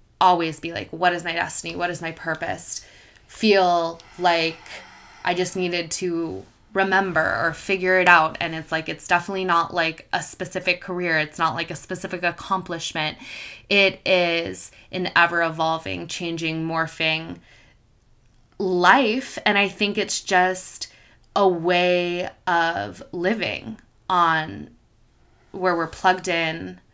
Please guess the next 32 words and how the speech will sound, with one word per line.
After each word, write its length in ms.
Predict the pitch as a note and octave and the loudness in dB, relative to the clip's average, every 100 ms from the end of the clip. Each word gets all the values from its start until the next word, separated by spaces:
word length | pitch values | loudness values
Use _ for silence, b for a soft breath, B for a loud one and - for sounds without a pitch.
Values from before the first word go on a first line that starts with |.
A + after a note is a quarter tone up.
| b b b b | b b b b
We 340 | F3 E3+ D#3+ D#3+ - | -4 0 -2 -2 2
are 680 | E3 D#3 D#3 D#3 D#3 D#3 D#3 _ _ _ _ _ _ _ _ - | 4 6 6 4 2 -2 -10 _ _ _ _ _ _ _ _ -12
raising 380 | G3 F#3 F#3 F#3+ | 0 2 2 4
our 100 | F#3+ | 4
vibration, 540 | F3+ F3+ F3 E3 F3+ | 4 2 2 -2 -6
we're 140 | E3+ E3 | -6 -4
raising 320 | E3+ E3+ F#3 | -4 -4 0
our 100 | F#3 | 0
consciousness. 960 | F3+ - E3+ E3+ E3+ - E3+ F3+ - - B B B | 0 -4 -4 -6 -10 -6 -6 -6 -10 -14 B B B
And 240 | G3+ F#3+ | 2 4
I 60 | F#3 | 4
think 240 | F3 F#3+ | 2 0
a 40 | G3 | 4
lot 220 | F#3 E3+ | 6 6
of 120 | E3 | 6
that, 400 | E3+ E3 E3+ - | 6 6 6 0
I 80 | - | -4
mean, 220 | F#3 F3 | 0 -2
for 180 | F3 F#3 | 0 0
me, 180 | D#3+ A3 | 2 4
I 100 | G#3 | 2
can 200 | G3 F#3+ | 2 -6
talk 240 | - F3+ | 0 0
about, 160 | F3 E3 | 2 0
like, 120 | E3+ | 2
what 140 | E3 - | -2 -2
works 180 | E3+ - | -2 -4
for 80 | |
me, 100 | E3+ | -2
and 100 | F3+ | 0
I 80 | E3 | 0
think 280 | D#3+ E3+ D3+ | 0 -4 -6